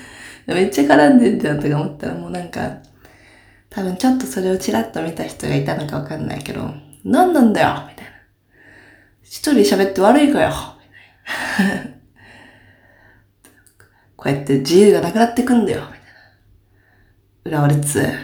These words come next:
浦和レッズも負けるしよ、みたいな。浦和レッズ弱えんだよ、みたいなことをずっと言ってんの。お前ファンじゃないのかよ、と思って。浦和レッズ弱えからさ、つまんねえんだよ、みたいな。喋ってもいいだろ。来る。電車、電車の中で一人で喋ってもいいだろ、みたいな。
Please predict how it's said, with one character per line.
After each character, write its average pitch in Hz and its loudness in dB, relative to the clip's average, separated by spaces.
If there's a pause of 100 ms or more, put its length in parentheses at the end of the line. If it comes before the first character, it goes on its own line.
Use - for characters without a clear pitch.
(420)
浦 113 -10
和 147 -6
レ 143 0
ッ 143 -4
ズ 143 -4
も 143 6
負 147 4
け 233 4
る 254 4
し 254 0
よ、 214 -2
み - -14
た - -20
い - -20 (240)
な。 170 -10
浦 151 -4
和 160 -4
レ 220 -4
ッ - -10
ズ - -2
弱 175 0
え 370 2
ん 415 -2
だ 359 6
よ、 - 0
み - 2
た - 2
い - 8
な 453 6
こ 466 -6
と - -2
を 240 -2
ず 262 2
っ - 4 (140)
と 466 4
言 466 2
っ - -18
て 427 -2
ん 330 0
の。 233 0
お - -6
前 208 -2
フ 254 -4
ァ 427 2
ン 415 -2
じ - -2
ゃ - 0
な 110 2
い 277 2
の - -2
か 175 -2
よ、 - -4
と - -8
思 - -6
っ - -8
て。 - -12 (1200)
浦 - -8
和 143 0
レ 151 0
ッ 151 -4
ズ - -6
弱 165 2
え 311 2
か 277 0
ら 277 4
さ、 220 0 (300)
つ - -2
ま 370 4
ん - -2
ね 427 4
え - 8
ん 269 10
だ - 6
よ、 - 0
み - -6
た - -12
い - -16
な。 - -20 (600)
喋 392 -2
っ - -4
て 294 2
も 285 6
い 415 10
い - 4
だ 494 4
ろ。 - 0 (1120)
来 - -10
る。 - -16 (340)
電 151 0
車、 139 -2
電 131 0
車 127 -2
の 123 0
中 - -2
で - -6
一 - -14
人 151 -2
で 143 -2
喋 160 -2
っ 247 0
て - -4
も 143 0
い 208 4
い - 4
だ - 2
ろ、 - -2
み - -10
た - -16
い - -20
な。 - -20